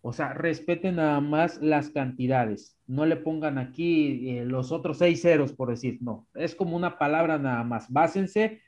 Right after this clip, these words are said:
a la cantidad en específico. No se confundan con eso. Igual aquí, igual aquí. Y lo que va a variar en su examen, en determinado momento, como en sus ejercicios,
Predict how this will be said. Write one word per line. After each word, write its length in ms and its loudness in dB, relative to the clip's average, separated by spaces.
a 140 2
la 240 2
cantidad 600 -2
en 140 -2
específico. 760 -12
No 120 -10
se 120 -12
confundan 520 -6
con 200 -8
eso. 240 -14
Igual 360 -2
aquí, 520 -4
igual 300 0
aquí. 320 -2
Y 20 4
lo 160 2
que 80 -2
va 80 0
a 60 0
variar 280 -2
en 80 -6
su 120 -2
examen, 480 -4
en 100 -4
determinado 400 -4
momento, 320 -8
como 180 -8
en 60 -10
sus 220 -14
ejercicios, 680 -4